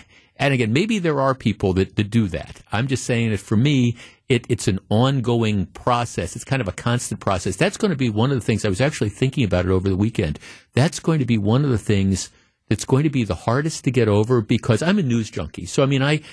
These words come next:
I, I have all these different sources and n-, newspapers and websites and all these different places I go to. And inev-, I mean, I found myself doing that over the weekend. It's Saturday morning. I'm reading through stuff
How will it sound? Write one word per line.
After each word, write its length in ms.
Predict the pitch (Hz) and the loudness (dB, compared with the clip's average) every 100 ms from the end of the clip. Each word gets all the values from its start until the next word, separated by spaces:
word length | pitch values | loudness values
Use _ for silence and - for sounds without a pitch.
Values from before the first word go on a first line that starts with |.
| - _ | -20 _
I, 260 | 127 143 139 - | -4 -4 -6 -6
I 80 | |
have 220 | 117 147 151 | -4 -4 -2
all 160 | 139 | 0
these 180 | 139 113 | 0 -2
different 320 | 131 - 98 | -2 -2 -6
sources 580 | - - 139 127 131 110 | -2 2 2 2 0 2
and 320 | 98 98 120 - | 2 2 0 -2
n-, 180 | 139 104 | -2 2
newspapers 600 | 175 156 - 135 131 107 | 2 0 -2 -2 -2 -2
and 100 | 85 | 0
websites 440 | 131 135 - 120 | 0 0 -2 -2
and 100 | - | -2
all 60 | 147 | 0
these 140 | 135 | 2
different 280 | 135 - 117 | 0 -2 -4
places 340 | - 110 - | -2 -2 -2
I 100 | 104 | -4
go 180 | 101 190 | 0 2
to. 260 | 208 98 98 - - - | 2 0 -2 -8 -20 -2
And 160 | 139 135 | 2 4
inev-, 320 | 135 190 - | 4 2 2
I 20 | |
mean, 140 | 143 | 2
I 40 | 139 | 2
found 200 | 190 190 | 0 0
myself 320 | 156 - 139 | -2 0 0
doing 220 | 135 139 | 2 2
that 120 | 131 | 2
over 140 | 131 131 | 2 2
the 80 | 131 | 4
weekend. 340 | 170 180 80 | 2 0 -4
It's 120 | 92 | -4
Saturday 340 | - 156 160 147 | 0 2 2 2
morning. 400 | 110 120 123 113 | 2 2 2 2
I'm 120 | 110 | 2
reading 280 | 104 120 107 | 2 2 0
through 220 | - 113 | 2 0
stuff 340 | - 117 110 | 2 2 2